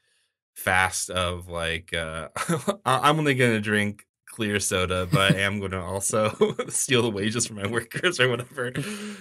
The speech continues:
Uh, I, I think it's, um, it's such a, it's such a powerful word, though, um, and it's one that somehow we still lose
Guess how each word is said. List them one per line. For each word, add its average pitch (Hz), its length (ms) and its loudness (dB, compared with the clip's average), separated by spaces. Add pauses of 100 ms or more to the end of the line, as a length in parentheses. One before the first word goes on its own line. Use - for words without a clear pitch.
(280)
Uh, 127 380 6
I, 156 300 6
I 151 100 6
think 190 140 4
it's, - 280 0
um, 120 520 4 (160)
it's 123 140 -2
such 170 140 0
a, 185 220 2 (120)
it's 135 120 -2
such 196 120 -4
a - 40 -2
powerful 185 380 0
word, 180 240 0
though, 92 360 0
um, 101 260 0
and 110 160 -4
it's 110 160 -2
one 127 220 -2
that 117 220 0
somehow 175 380 0
we 175 140 0
still 107 500 -2
lose 104 480 -6